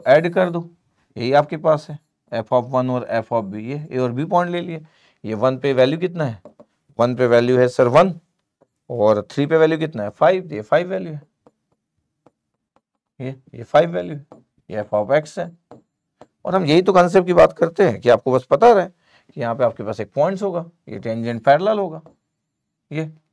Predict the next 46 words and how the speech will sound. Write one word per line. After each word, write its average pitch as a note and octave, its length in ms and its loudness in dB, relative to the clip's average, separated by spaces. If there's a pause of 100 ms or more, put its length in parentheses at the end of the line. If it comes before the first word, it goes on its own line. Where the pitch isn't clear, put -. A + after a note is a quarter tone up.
(2000)
ये C3+ 80 -6
इसके C3+ 240 -6
एवरेज B2 360 2
वैल्यू A#2+ 180 -4
के A#2 60 -6
बराबर A2 320 0
होता A2 200 -6
है, E3 80 -6
टू G#2+ 140 -12
के - 120 -16
बराबर, - 260 -18 (460)
ये A2 100 -12
tangent G#2+ 380 -8
parallel G#2+ 420 -2
to F#2 160 -18
this, G#2+ 240 -12 (360)
ये A#2+ 220 0
F A#2 120 0
of C3 180 6
one C#3+ 220 0
line F3 180 4
है F#3 60 2
और D#3 100 2
ये B2+ 180 4
F B2 120 -2
of F#3 140 4 (400)
three C3 200 -6
line G#2 80 -6
है, - 160 -10 (220)
यही A#2+ 120 0
बोला D#3 200 0
था A3 80 0
क्वेश्चन F#3+ 280 -8
में। E3 120 -20 (720)
अब F#3 260 4
अगर F3 280 4
मेरे A3 120 0
को A3+ 80 4
नहीं A3 140 2
पता A#3 200 2
होता G#3+ 160 4
तो F#3+ 100 6
मैं D#3+ 160 6
भी D#3+ 60 -2
सॉल्व G#3+ 260 4
करता A3+ 300 0